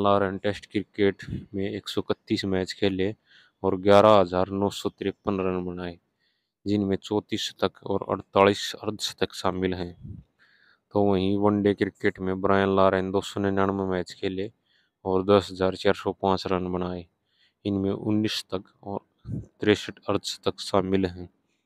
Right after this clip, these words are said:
टेस्ट क्रिकेट में जो सर्वाधिक स्कोर का रिकॉर्ड ब्रायन लारा के नाम ही है। उन्होंने दो हज़ार चार में एंटीगुआ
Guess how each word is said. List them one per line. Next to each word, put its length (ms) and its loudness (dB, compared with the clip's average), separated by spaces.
टेस्ट 280 4
क्रिकेट 460 0
में 180 0
जो 160 2
सर्वाधिक 640 -4
स्कोर 440 2
का 100 4
रिकॉर्ड 480 4
ब्रायन 380 4
लारा 240 6
के 160 -2
नाम 300 0
ही 180 -6
है। 220 -10
उन्होंने 340 -2
दो 200 2
हज़ार 240 4
चार 380 0
में 160 -8
एंटीगुआ 840 0